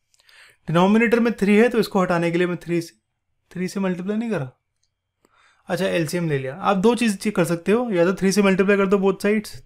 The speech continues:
तो थ्री, थ्री और थ्री, तो यहाँ पे ये कैंसिल हो जाएगा, ये सिक्स फाइव हो जाएगा,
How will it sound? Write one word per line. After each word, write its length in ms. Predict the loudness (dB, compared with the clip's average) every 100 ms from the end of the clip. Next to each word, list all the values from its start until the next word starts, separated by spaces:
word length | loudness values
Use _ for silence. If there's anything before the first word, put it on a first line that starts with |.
| -20 -14
तो 80 | -14 -14 -8
थ्री, 480 | -4 -2 -2 -2 -6 -8
थ्री 480 | -4 -2 -2 -2 -6
और 300 | -6 -6 -6 -6
थ्री, 240 | -4 -6 -10 _ _ _ _ -20 -20 _ _
तो 60 | -2
यहाँ 320 | 0 2 2 2
पे 60 |
ये 120 | 0 2
कैंसिल 360 | 0 0 0
हो 60 | 0
जाएगा, 340 | 0 0 0
ये 200 | 0 -2
सिक्स 260 | -2 -6 -4
फाइव 200 | -2 -2
हो 60 | -2
जाएगा, 380 | -4 -4 -6